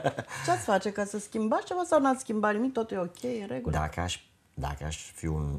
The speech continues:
Speaker 1: mare iluzionist, magician, uh,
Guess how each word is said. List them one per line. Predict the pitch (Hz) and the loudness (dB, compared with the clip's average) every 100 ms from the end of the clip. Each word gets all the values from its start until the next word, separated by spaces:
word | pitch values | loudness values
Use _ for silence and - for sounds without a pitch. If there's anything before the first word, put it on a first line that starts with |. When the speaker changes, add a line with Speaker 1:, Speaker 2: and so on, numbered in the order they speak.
| - | -6
Speaker 1:
mare | - 78 78 78 | -4 -2 0 0
iluzionist, | 76 78 71 67 67 67 - - _ - | 0 -2 -2 -4 -4 -6 -10 -18 _ -6
magician, | 73 71 73 - 71 67 73 _ _ _ - - - _ _ _ _ | -4 -4 -4 -6 -6 -6 -8 _ _ _ -20 -20 -20 _ _ _ _
uh, | 71 69 64 | -6 -4 -6